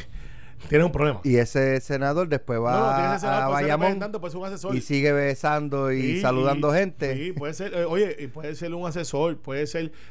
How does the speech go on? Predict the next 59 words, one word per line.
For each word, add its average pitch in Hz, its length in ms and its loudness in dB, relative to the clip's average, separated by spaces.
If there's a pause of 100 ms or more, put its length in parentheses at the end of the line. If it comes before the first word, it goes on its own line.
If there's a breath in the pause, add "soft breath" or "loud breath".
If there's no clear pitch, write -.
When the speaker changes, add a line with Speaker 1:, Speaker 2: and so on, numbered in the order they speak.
Speaker 1:
de 156 100 2
los 156 120 4
que 151 180 2
limpian, 151 480 -2
que 139 60 -6
están 143 180 -4
allí, 147 160 0
que 170 80 -2
nosotros 147 240 -2
saludamos 147 380 0
todos 156 120 0
los 143 140 0
días, 135 340 0 (520 soft breath)
eh, 127 520 -2
de 127 120 -2
las 127 140 0
personas 131 340 -2
que 165 80 -2
son 151 100 0
con 165 140 -4
nuestros 156 180 0
compañeros 147 460 0
de 156 60 2
trabajo. 135 540 0 (100)
<clears throat> 131 340 -6
O - 20 -4
sea, 143 140 2
es 139 40 2
un 160 140 2
edificio 180 400 -2
que 160 80 -2
tiene 165 220 0
dos 147 180 -2
mil 131 200 -4
y 165 60 0
pico 160 140 -2
de 170 60 -2
personas 165 320 -4
para 156 180 -4
arriba 135 160 0
y 165 40 0
para 160 140 0
abajo, 151 320 0 (300 loud breath)
que 143 160 0
su, 151 300 -2 (180)
su 151 260 -2
trabajo 151 380 2
es 196 120 -2
contactar 151 680 -4
y 196 40 -4
representar. 151 840 -2 (1040 soft breath)
Entonces, 143 280 -4
pues 139 140 0
ya 117 80 0
estamos 143 300 0
tomando 143 260 0
en 147 100 0
el - 60 -6
Capitolio 156 600 0